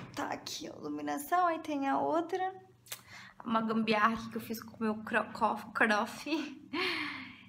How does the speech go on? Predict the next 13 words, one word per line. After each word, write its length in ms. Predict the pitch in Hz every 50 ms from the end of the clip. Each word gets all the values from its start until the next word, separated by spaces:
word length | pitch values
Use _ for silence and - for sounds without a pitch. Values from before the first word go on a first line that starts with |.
| - - - - -
E 160 | - 254 254 254
é 100 | 247 247
isso 280 | 262 254 - - -
aí, 240 | 302 294 277 254 226
gente. 280 | - 254 240 240 - 226
Eu 60 | 226
vou 120 | 226 226
morrer 140 | 226 226 220
de 100 | 220 -
calor, 320 | - - 254 254 254 240
mas 220 | 202 202 208 220 -
tudo 180 | 214 208 -
bem. 420 | 208 226 220 196 185 190 190 -